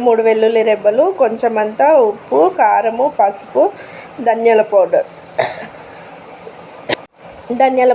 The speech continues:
పౌడర్ ఇవన్నీ వేసి కొంచెం సేపు ఒక రెండు నిమి-, ఒక నిమిషం పాటు ఈ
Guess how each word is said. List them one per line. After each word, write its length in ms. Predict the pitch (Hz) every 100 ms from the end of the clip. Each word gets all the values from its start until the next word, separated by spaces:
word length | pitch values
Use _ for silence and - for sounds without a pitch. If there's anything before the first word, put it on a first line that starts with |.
| 247
పౌడర్ 300 | 208 190 - - 240
ఇవన్నీ 400 | 233 220 233 233
వేసి 200 | 226 302 -
కొంచెం 460 | 233 226 226 254 233 -
సేపు 240 | 214 208 262
ఒక 100 | 220
రెండు 240 | 214 208
నిమి-, 180 | 208 214 - 220
ఒక 120 | 226 226
నిమిషం 300 | 220 220 233 226
పాటు 300 | 208 202 381 - - - - -
ఈ 60 | -